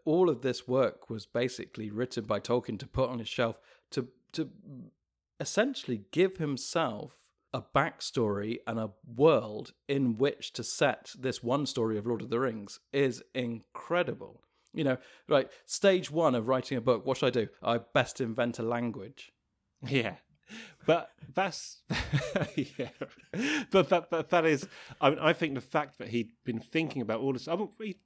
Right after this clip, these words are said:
Speaker 2: since the First World War, wasn't it? Like,
Speaker 1: Yeah, yeah, yeah.
Speaker 2: he'd been think-, so he'd been thinking about it. For, and when did Lord of the Rings come out? In the fifties?
Speaker 1: Yeah.
Speaker 2: So he'd been thinking about this stuff for the best part of forty years. Um, and I think that's, you know, famously, he just sat down and started writing,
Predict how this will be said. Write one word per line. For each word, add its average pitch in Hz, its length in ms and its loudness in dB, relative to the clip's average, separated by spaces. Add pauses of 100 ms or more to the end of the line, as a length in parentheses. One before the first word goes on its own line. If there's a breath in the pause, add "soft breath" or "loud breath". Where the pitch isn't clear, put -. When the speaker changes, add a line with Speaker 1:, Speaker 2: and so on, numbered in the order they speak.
Speaker 2:
since 277 300 -6
the - 60 -8
First 135 320 2
World 101 200 0
War, 156 160 -2
wasn't 110 280 -4
it? - 200 -18
Like, 117 200 -2 (200)
Speaker 1:
Yeah, 170 120 0
yeah, - 160 -4
yeah. 110 120 -14
Speaker 2:
he'd 131 180 -2
been 135 100 -2
think-, 170 180 -4
so 175 100 0
he'd 175 100 -4 (120)
been 175 120 -2
thinking 196 320 -2
about 104 280 2
it. 110 100 -8
For, 139 100 -6
and 139 80 4
when 180 100 4
did 156 100 0
Lord 147 180 0
of - 60 -14
the - 60 -4
Rings 127 140 0
come 95 140 -8
out? 98 40 -6
In 98 40 -6
the 110 60 -10
fifties? - 600 -6
Speaker 1:
Yeah. 117 120 -6 (220 soft breath)
Speaker 2:
So 170 120 0
he'd 160 60 -2
been 190 140 2
thinking 190 240 0
about 110 180 0
this 113 80 -10
stuff - 200 -6
for 117 60 -8
the 104 60 -6
best - 260 0
part 104 200 -2
of - 60 -18
forty 110 340 -2
years. 101 500 -8 (580 soft breath)
Um, 101 460 2 (600 loud breath)
and 127 140 6
I 156 100 8
think 127 300 -2
that's, - 440 -6
you 139 60 -2
know, 113 200 4
famously, 110 640 2
he 101 140 0
just - 220 -6
sat - 260 -2
down 104 160 0
and 98 140 -6
started 107 500 -2
writing, 113 520 0